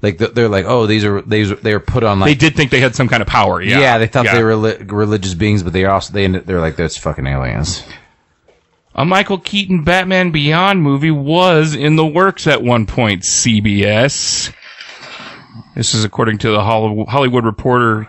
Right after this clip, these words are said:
Speaker 2: Heat Vision newsletter. Plans were in motion for a Batman Beyond movie after Keaton's appearance in the upcoming Flash film.
Speaker 1: Mm-hmm.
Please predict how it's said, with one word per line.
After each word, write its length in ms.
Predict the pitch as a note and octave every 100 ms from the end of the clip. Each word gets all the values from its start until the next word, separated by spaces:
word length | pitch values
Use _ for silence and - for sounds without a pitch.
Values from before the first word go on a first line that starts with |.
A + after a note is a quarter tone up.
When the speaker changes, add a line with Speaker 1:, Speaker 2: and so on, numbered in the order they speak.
| -
Speaker 2:
Heat 560 | - - - - E3+ -
Vision 500 | B2 C3+ C3 C3 B2
newsletter. 540 | C3 C3+ A2+ G#2 G2+
Plans 420 | F#2+ B2 B2 A#2+
were 140 | A#2 A#2
in 60 |
motion 320 | A2+ A2+ A2+ G#2
for 160 | A2
a 60 | A2+
Batman 320 | A2+ A2+ A2
Beyond 280 | A2 C3+ C#3+
movie 220 | C#3 B2+
after 140 | A#2 -
Keaton's 320 | - B2 G#2+
appearance 400 | - B2+ A2 - - - - -
in 120 | A#2
the 160 | A2+ C3
upcoming 520 | B2 - C3 A#2 A2
Flash 580 | - A2+ A2 G#2 G2+ -
film. 720 | - - - F#2+ - - D#2+ - - -
Speaker 1:
Mm-hmm. 420 | D#2 E2 D2+ E2